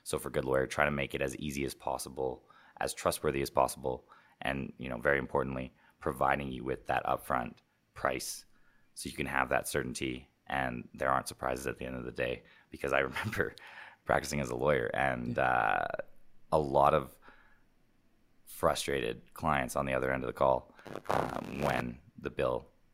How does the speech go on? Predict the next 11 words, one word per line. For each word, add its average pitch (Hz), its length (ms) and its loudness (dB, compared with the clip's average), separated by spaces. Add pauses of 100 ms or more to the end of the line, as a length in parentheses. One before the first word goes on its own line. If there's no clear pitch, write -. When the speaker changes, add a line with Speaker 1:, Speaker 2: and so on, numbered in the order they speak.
(140)
Speaker 1:
came 67 180 -6
up 64 140 -6
at 64 80 -8
the 62 80 -4
end 62 80 -2
of 60 120 -8
the 60 80 -6
day, 60 140 -4
because - 540 -10
again, 58 260 -4 (560)
um, 52 560 -6